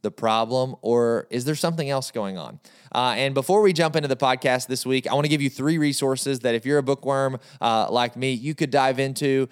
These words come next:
And I'm gonna rank these from most helpful, not to least helpful, but can be kinda more advanced or further study if you wanna look at it like that. The first one is super popular book this past year, The Ruthless Elimination of Hurry by John Mark Comer. Uh,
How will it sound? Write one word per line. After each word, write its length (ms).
And 120
I'm 80
gonna 280
rank 360
these 320
from 340
most 340
helpful, 540
not 240
to 80
least 320
helpful, 400
but 480
can 220
be 80
kinda 240
more 240
advanced 400
or 160
further 400
study 440
if 120
you 80
wanna 140
look 160
at 100
it 40
like 160
that. 260
The 80
first 280
one 140
is 80
super 200
popular 360
book 240
this 160
past 280
year, 280
The 80
Ruthless 380
Elimination 440
of 60
Hurry 220
by 160
John 180
Mark 160
Comer. 460
Uh, 240